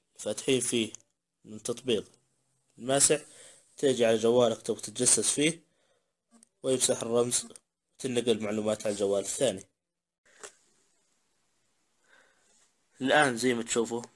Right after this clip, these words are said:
معي جميع رسائل الجوال الآخر، وأقدر أراسل منها واستقبل أي رسالة ب-، بكل أريحية. فهذه الطريقة ل-، آه، عشان تتوقع منها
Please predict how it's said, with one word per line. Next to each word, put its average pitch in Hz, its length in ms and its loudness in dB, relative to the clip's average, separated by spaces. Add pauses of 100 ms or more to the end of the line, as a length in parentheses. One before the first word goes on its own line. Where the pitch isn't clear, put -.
معي 107 300 -4 (500)
جميع 117 340 -2
رسائل 110 540 -4 (380)
الجوال 113 400 0
الآخر، 123 440 -4 (400)
وأقدر 127 400 2
أراسل 123 340 2
منها 113 520 -6 (960)
واستقبل 113 540 -2
أي 131 160 4
رسالة 120 420 0
ب-، 117 200 -14 (1200)
بكل 113 460 -2
أريحية. 113 540 -4 (480)
فهذه 131 580 2
الطريقة 120 540 -2 (1700)
ل-، 127 240 -4
آه، 110 500 -2
عشان 117 320 -4 (200)
تتوقع 143 480 -2
منها 127 460 -4